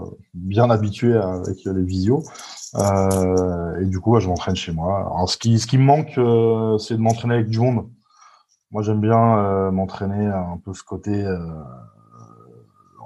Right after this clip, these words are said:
entre potes, et cetera. S'entraîner, c'est à plusieurs, c'est plus sympathique. Là, je suis obligé de m'entraîner tout seul, malheureusement. Euh, donc ça, vivement que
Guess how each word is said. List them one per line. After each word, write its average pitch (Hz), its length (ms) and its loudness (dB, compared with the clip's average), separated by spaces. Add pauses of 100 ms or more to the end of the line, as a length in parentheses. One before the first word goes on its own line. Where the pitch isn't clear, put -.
entre - 200 -10
potes, 104 320 -2
et 92 60 -2
cetera. 98 480 2
S'entraîner, 98 460 -4
c'est 92 200 -6
à 87 140 -6
plusieurs, 98 420 2
c'est 92 160 -6
plus - 140 -10
sympathique. 107 600 -4 (520)
Là, 98 120 0
je - 40 -2
suis - 80 -2
obligé 104 160 4
de 101 60 0
m'entraîner 101 320 2
tout 95 140 -6
seul, 117 280 2 (120)
malheureusement. 85 480 -6 (640)
Euh, 80 140 -14
donc 82 160 -14
ça, 98 120 -6
vivement 90 460 -4
que - 160 -16